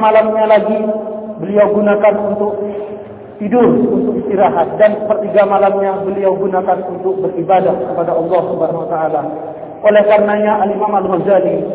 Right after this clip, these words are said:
dalam kitabnya Bidayatul Hidayah beliau mengatakan, selayaknya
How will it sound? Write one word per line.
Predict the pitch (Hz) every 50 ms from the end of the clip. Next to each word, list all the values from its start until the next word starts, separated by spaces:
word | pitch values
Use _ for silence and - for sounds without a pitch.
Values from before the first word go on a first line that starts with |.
| - - - - - - -
dalam | 165 170 180 190 196 190 190 190
kitabnya | 185 185 185 185 190 196 196 190 185 170
Bidayatul | 160 180 156 208 208 202 208 208 202 196 180
Hidayah | - 196 202 202 196 202 190 - 196 202 202
beliau | 180 185 190 202 202 196 202
mengatakan, | 202 196 185 175 170 156 - 165 165 - - - - - - - - - - -
selayaknya | 240 226 226 233 226 226 226 226 226 226 226 208